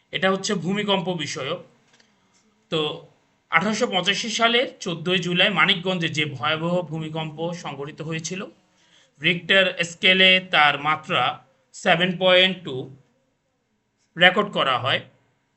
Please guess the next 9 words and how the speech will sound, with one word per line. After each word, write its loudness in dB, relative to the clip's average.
দুই 0
হাজার 4
তিন 4
সালে 4
সাতাশে 2
জুলাই 4
রাঙ্গামাটির 4
বরকল 2
উপজেলায় 4